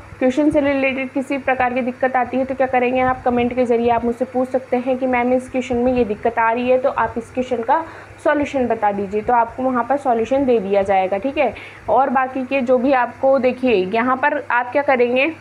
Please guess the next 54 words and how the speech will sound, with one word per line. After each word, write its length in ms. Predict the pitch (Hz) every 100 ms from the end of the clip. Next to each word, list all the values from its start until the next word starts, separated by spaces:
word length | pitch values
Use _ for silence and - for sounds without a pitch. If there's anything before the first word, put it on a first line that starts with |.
| - - - - -
वीडियो 420 | 214 254 262 294
को 240 | 285 285 294
जितना 400 | 226 247 285 269
हो 200 | 285 269
सके 280 | 262 262 277
उतना 400 | 269 254 254 262
friends 480 | 262 277 262 269 -
से 240 | - 269 269
share 360 | 269 247 262
कीजिए 440 | 254 254 226 247 262
ताकि 320 | 254 247 269
उन 200 | 262 269
सभी 240 | 269 233
तक 120 | 247 240
भी 160 | 240
हमारी 320 | 269 240 233
ये 80 | 240
वीडियो 300 | 233 220 247
पहुंच 300 | 254 247 233
सके 280 | 240 247 247
और 120 | 247
उन 160 | 254 254
सभी 240 | 254 247
को 140 | 247 226
भी 120 | 247
इस 140 | 247
वीडियो 240 | 240 208 214
का 120 | 233
लाभ 320 | 240 226 294 - - - -
मिल 160 | 254 254
सके। 320 | 233 214 220
आने 280 | 220 240 262
वाली 220 | 247 254
ग्राम 320 | 233 226 247
सेवक 280 | 254 254 254
की 60 | 254
परीक्षा 500 | 247 226 226 - 262
है 240 | 262 269
तो 140 | 269 269
उसमें 560 | 254 269 262 269 269
भी 160 | 277 277
आपके 380 | 247 233 - 277
हो 220 | 262 269
सकता 320 | 269 262 262
है 60 | 254
कि 100 | 277
culture 360 | 262 247 254
से 120 | 254 262
related 560 | 262 240 240 240 262
यहाँ 240 | 262 247 240
से 180 | 254 269
question 480 | 294 254 294 294 277
बन 140 | 254
के 120 | 269